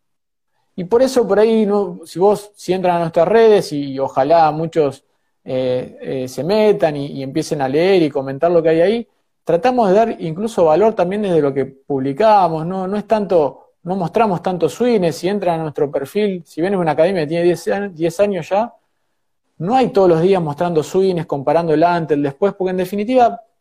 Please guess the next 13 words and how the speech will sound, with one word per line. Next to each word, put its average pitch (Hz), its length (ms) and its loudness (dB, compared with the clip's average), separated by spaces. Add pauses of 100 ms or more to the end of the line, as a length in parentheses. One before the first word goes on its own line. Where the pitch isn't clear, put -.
ahí, 202 260 0
ahí 233 160 0
por 214 160 2
ahí 226 60 4
estás 214 160 -2
mostrando 196 380 0
un 165 60 -2
momento, 180 400 -2
un 175 80 -2
instante. 156 580 -2 (680)
A 202 80 -6
mí 254 80 -4
me, 247 160 -2